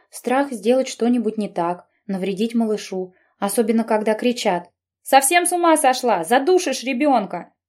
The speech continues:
«Чего орёшь? Всем больно!» Оказалось, что больно было не всем. Существует анестезия, и кричали тоже не на всех, только на тех, чьи родственники не позолотили ручку докторам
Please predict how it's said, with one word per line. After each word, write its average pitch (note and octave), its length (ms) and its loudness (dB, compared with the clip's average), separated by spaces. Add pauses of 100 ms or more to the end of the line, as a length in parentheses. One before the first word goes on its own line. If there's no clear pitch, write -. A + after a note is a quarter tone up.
(400)
«Чего D4+ 320 10
орёшь? F#3 540 8
Всем D4 400 6
больно!» C4 560 6 (880)
Оказалось, G3 800 0
что - 240 0
больно G#3+ 340 2
было G3 220 2
не F#3 180 -4
всем. E3+ 420 -8 (160)
Существует G#3+ 640 -2
анестезия, F#3+ 840 -2 (160)
и A#3+ 80 -2
кричали A#3 480 0
тоже A#3 300 0
не G#3+ 120 -2
на F#3+ 140 -2
всех, F3 420 -8 (200)
только G3 260 0
на F3+ 160 -2
тех, A#3+ 280 -4 (140)
чьи G#3 240 -4
родственники A#3 560 0
не A3 140 -2
позолотили G#3 640 -2
ручку A3+ 380 0
докторам G#3 640 -2